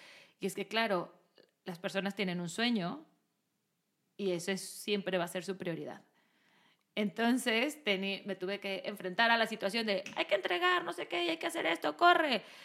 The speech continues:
Y era como, "Tengo un shooting mañana, Tania, no puedo". Y yo, "No te preocupes, vete al shooting, que lo primero es que cumplas tus sueños y seas feliz". Y de repente me di cuenta que yo estaba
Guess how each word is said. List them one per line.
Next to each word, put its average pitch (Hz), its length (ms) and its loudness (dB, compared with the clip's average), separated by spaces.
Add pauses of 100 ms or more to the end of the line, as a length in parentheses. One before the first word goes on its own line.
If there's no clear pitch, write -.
(180)
Y 196 40 -4
era 208 140 -4
como, 202 200 -2
"Tengo 254 240 -2
un 330 60 0
shooting 285 440 2
mañana, 233 400 -4
Tania, 202 240 -2
no 220 180 -2
puedo". 202 320 -4 (880)
Y 202 200 -2
yo, 170 280 -2 (120)
"No 190 140 -4
te - 100 -2
preocupes, 175 500 -2
vete 196 220 -6
al 185 60 -10
shooting, 196 340 -8
que 185 120 -12
lo 170 100 -8
primero 180 280 -4
es - 80 -16
que 170 340 -10 (600)
cumplas 220 320 -6
tus 202 140 -10
sueños 254 520 6
y 143 60 -4
seas 233 240 -2
feliz". 277 480 0 (400)
Y 208 80 0
de 214 80 0
repente 202 260 -2
me 220 120 -4
di 208 80 -4
cuenta 202 360 -2
que 180 140 -4
yo 180 100 -2
estaba 175 480 -8